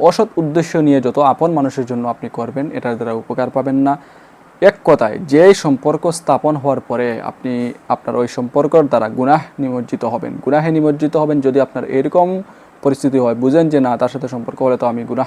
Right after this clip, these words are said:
করব, গুনাহে জড়িয়ে যাব, তাহলে এই আমল আপনি করতেও পারবেন না, করলেও কোনো উপকার পাবেন না।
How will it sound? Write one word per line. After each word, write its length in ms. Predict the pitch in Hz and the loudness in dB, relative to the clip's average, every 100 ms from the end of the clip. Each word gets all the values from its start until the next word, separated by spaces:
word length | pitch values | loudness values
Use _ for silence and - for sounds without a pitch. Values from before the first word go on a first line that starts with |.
| - | -6
করব, 220 | 127 - - 147 - - - - - - - - | -6 -6 -8 -12 -20 -20 -20 -20 -20 -20 -14 -2
গুনাহে 260 | 143 160 170 | 2 4 4
জড়িয়ে 300 | 160 156 139 | 4 6 4
যাব, 260 | 113 - - | 2 -2 0
তাহলে 280 | 131 135 | 2 4
এই 100 | 131 | 2
আমল 240 | 120 123 120 | 0 -2 -4
আপনি 180 | - 123 | -6 -4
করতেও 340 | 135 135 175 | -4 2 2
পারবেন 280 | 170 165 170 | 4 4 2
না, 180 | 170 170 | 0 -2
করলেও 400 | 156 147 156 151 | 0 2 4 2
কোনো 220 | 135 120 | 0 -2
উপকার 300 | - 113 113 | -4 -6 -6
পাবেন 220 | - 117 | -6 -6
না। 140 | - | -8